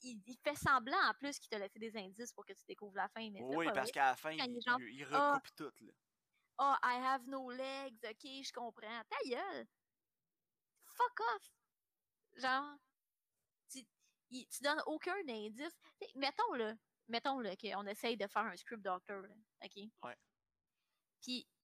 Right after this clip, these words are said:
Speaker 1: mettons, tu dis, « Ok, les gars, ils arrivent, puis tout. » Puis là, euh, je sais pas, il y en a un, il trouve, genre, des, des objets où il y a de quoi qui est, tu sais, qui est vraiment plus technologique, genre.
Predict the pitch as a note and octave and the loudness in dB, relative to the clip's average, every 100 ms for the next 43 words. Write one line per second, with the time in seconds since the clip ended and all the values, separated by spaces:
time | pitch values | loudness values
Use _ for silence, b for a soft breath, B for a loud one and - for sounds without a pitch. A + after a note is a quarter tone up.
0 | _ A#3 B3 E4 - G#3+ B3 A3+ A#3+ G3+ | _ -2 2 2 2 -2 0 0 -2 -2
1 | G3 A#3+ A#3+ F3 G#3+ G3 G3+ G#3 - - | 2 2 2 -2 -4 -6 -10 -14 -16 -8
2 | G3+ F3+ _ _ _ - G#3+ D4+ C4+ F3+ | -6 -6 _ _ _ -4 2 4 4 2
3 | B2+ A#3+ C#4+ - C#4+ A#3+ A3+ A3+ C#4 D#4 | -2 -4 -4 -2 -2 0 0 2 0 -2
4 | A#3 - C4 C4 C4 G#3 A3+ A#3 A#3 G3+ | -6 -6 -6 -8 -12 0 2 2 0 -6
5 | G3 F3+ _ G#3 G#3 A3 G3+ F#3+ G#3+ A3+ | -10 -16 _ -14 -2 0 0 0 0 2
6 | A#3+ G3 F#3+ - B3 B3+ - - G#3+ F#3 | 0 -4 -8 -2 0 0 -4 -10 -6 -6
7 | - - B3+ A3+ A3 A3+ B3+ C4+ C4+ - | -8 -12 -8 -4 0 2 2 0 -6 -4
8 | A3 A3+ G#3 F#3+ G3 G3 - - | -4 -2 -2 -2 -4 -6 -6 -10